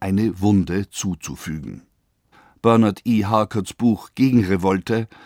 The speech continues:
bietet genug gut aufbereiteten Stoff, um sich darauf vorzubereiten, ob in den U S A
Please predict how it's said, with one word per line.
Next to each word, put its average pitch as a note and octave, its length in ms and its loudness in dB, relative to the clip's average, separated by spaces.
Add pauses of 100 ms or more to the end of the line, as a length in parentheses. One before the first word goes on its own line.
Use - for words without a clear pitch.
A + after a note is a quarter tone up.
(220)
bietet D3 300 -2
genug D3 480 2
gut C3 380 0
aufbereiteten G2+ 880 -2
Stoff, - 440 -4 (300)
um C3 140 0
sich - 260 -10
darauf E2+ 600 -4
vorzubereiten, E2+ 1120 -8 (340)
ob F#2 320 -2
in F2+ 140 -6
den F2 220 -4
U F#2+ 160 -4
S E2 180 -8
A A2 380 -4